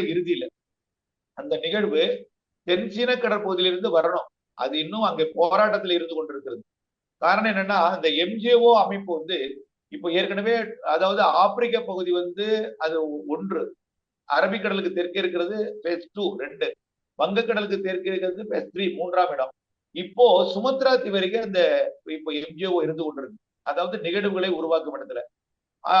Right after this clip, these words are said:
அது வரக்கூடிய இருபத்தைந்தாம் தேதி சுமத்ரா தீவு அருகே இருந்தால் நிகழ்வு வலுவாக வர வாய்ப்பு இருக்கு. இல்லைன்னா கொஞ்சம் வலுவில்லாத நிகழ்வாக, ஒரு மழைப்பொழிவை கொடுக்க நிகழ்வாக வருவதற்கு வாய்ப்பு இருக்கு.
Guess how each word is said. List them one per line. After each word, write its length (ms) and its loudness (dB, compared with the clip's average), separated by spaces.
அது 160 4
வரக்கூடிய 360 2
இருபத்தைந்தாம் 580 0
தேதி 260 -6
சுமத்ரா 440 0
தீவு 200 -2
அருகே 260 2
இருந்தால் 680 2
நிகழ்வு 380 -4
வலுவாக 440 2
வர 140 4
வாய்ப்பு 300 0
இருக்கு. 200 -12
இல்லைன்னா 400 2
கொஞ்சம் 280 -2
வலுவில்லாத 640 4
நிகழ்வாக, 480 0
ஒரு 140 -4
மழைப்பொழிவை 540 -4
கொடுக்க 260 -4
நிகழ்வாக 480 2
வருவதற்கு 480 -4
வாய்ப்பு 260 0
இருக்கு. 200 -18